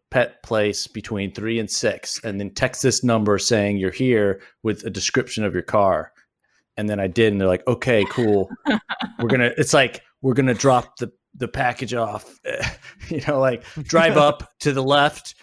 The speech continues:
Speaker 1: and then just wait." And then I'm like, "Okay, all right, we're gonna open the gate. Uh, the dog, uh, he, he's in a leash, and he's, uh, the leash is tied to the fence. He's got all his paperwork up there. Just grab it."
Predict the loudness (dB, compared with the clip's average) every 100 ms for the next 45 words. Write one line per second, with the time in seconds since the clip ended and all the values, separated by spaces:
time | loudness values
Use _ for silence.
0 | _ -10 -6 -6 -6 -8 -4 -4 -4 -14
1 | _ _ _ _ _ -12 -6 -6 -4 -6
2 | -8 -4 -4 -4 _ -2 0 0 -4 _
3 | -10 -4 -2 -2 -2 -4 0 2 0 -2
4 | 0 -2 -4 _ _ _ _ _ -8 -6
5 | 0 2 4 2 0 -2 -2 -2 -6 -6
6 | -8 -6 -6 -4 -2 -2 -4 -6 -6 -4
7 | -6 -4 -6 -4 -4 -4 -4 -2 0 0
8 | -4 -10 -2 -2 -2 -10 -16 _ _ _
9 | -8 -2 0 -2 -2 -4 0 0 0 0
10 | -6 2 4 4 2 -4 -14 -8 0 2
11 | 0 -4